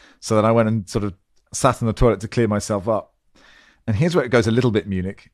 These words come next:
Um, I hadn't been aware during the Graham Alexanders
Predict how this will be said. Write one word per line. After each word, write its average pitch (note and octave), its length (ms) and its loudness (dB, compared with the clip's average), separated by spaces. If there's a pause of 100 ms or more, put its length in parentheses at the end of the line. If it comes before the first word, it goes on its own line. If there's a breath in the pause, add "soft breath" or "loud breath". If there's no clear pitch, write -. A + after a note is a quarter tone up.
(160)
Um, A2+ 400 -2 (1600)
I D#3 180 6
hadn't D3+ 300 -2
been A#2+ 100 0
aware A#2 400 4
during G#2 280 0
the G2+ 80 -2
Graham G#2+ 260 4
Alexanders G#2 760 0